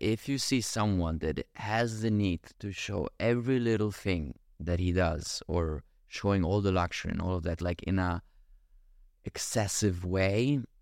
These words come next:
I think that's one of the first red flags. You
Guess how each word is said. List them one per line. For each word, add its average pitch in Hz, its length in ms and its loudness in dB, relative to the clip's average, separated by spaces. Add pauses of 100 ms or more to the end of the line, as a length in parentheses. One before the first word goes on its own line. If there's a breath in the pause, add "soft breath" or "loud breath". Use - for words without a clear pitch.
(120)
I 101 160 -2
think 98 380 2
that's 87 260 2
one 92 160 4
of 90 80 2
the 90 80 -6
first - 460 -8
red - 180 -6
flags. - 560 -10 (600)
You 113 160 0